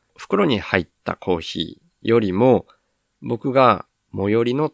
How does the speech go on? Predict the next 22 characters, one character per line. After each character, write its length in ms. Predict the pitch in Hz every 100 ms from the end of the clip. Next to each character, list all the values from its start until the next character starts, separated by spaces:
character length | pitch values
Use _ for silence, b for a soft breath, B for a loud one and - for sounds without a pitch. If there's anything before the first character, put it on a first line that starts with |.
| -
ト 160 | -
ラ 120 | 117
イ 160 | 147 117
ア 40 |
ル 100 | 92
と 120 | 85 95
か 160 | 117
で、 320 | 82 92 78 _ _ _ _ _ _ -
瓶 280 | 147 151 104
で 220 | 87 82 _ _ _
入 200 | - 104
っ 20 |
た 220 | - 85
も 80 | 82
の 120 | 85
を 40 |
買 240 | 80 - 117
う 80 | 113
方 300 | - 120 87
が、 260 | 98 80 _ _ _ _
賞 340 | - - 160 156
味 280 | 147 131